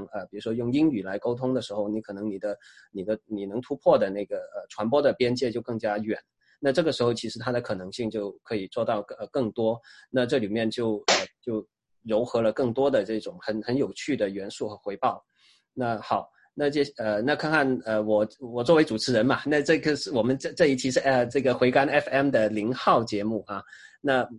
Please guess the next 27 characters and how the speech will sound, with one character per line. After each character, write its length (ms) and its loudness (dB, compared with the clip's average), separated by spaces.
我， 180 0
我， 260 -6
我 100 -8
想 220 0
说 180 4
的 120 6
可 100 -2
能 100 -2
也 140 -4
就 140 -6
这 160 0
些， 240 0
可 120 -8
能， 200 0
呃， 100 -2
剩 160 0
下 160 2
的 80 2
也 60 -2
就 180 -2
两 220 -2
分 160 2
钟 320 0
的 160 -2
时 160 -8
间， 200 -2
呃， 160 2